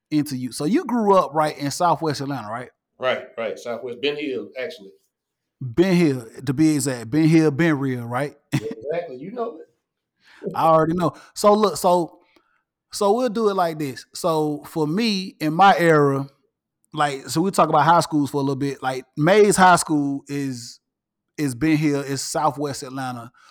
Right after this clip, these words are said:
Speaker 1: But you are Southwest,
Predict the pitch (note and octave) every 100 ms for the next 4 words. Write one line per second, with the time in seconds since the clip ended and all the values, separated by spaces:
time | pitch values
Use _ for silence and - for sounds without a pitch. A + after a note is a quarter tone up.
0 | _ - D3 C#3 C#3+ G3 D#4 D4 C4 E3+
1 | D#3+ D3+ D3 C#3+ C#3 C3+ _ _ _ _
2 | _ _ _ - - - F#3 F3 C3+ D#3
3 | E4 C#4 C#3+ -